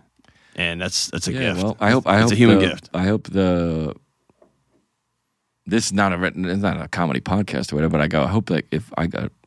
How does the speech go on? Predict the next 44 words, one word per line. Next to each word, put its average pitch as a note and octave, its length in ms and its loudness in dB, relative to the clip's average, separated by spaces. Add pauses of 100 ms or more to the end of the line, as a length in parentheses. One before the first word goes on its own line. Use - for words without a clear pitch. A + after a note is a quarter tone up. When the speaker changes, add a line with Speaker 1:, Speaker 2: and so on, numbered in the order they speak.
(840)
Speaker 2:
I B2 260 6
would, A#2 280 4
I B2+ 240 4
needed A2+ 360 4
this G#2+ 320 0
message. F2 640 -6 (440)
So - 140 -2
I G#2 60 4
was F2 100 0
like, F2+ 140 -2
"Oh, F2 60 0
I'm A2+ 320 4
c-, - 180 -16 (180)
made F#2+ 220 -2
it, - 100 -6
not G2 200 -2
the E2+ 100 -4
other E2+ 80 -4
side G#2 280 2
of D#2+ 120 -4
it. D#2+ 60 -2
I E2+ 40 0
still E2+ 180 -8
got D#2 200 -8
a C#2+ 100 -14
lot D#2 160 -6
of D#2 60 -8
work D2 160 -8
to - 80 -14
do." E2+ 180 2
Speaker 1:
Yeah. D2 80 -4
Speaker 2:
But C2 120 0
you D2+ 60 -2
go, D#2+ 140 -2
"Man, D#2+ 540 -2 (800)
somebody A2 340 4
that F2 120 4
would D2+ 120 -2
hear G2+ 240 4
this C#2+ 260 -4
would D#2 80 -10
be C2 60 -8
like, C2 260 -14
'Oh, F#2 220 -4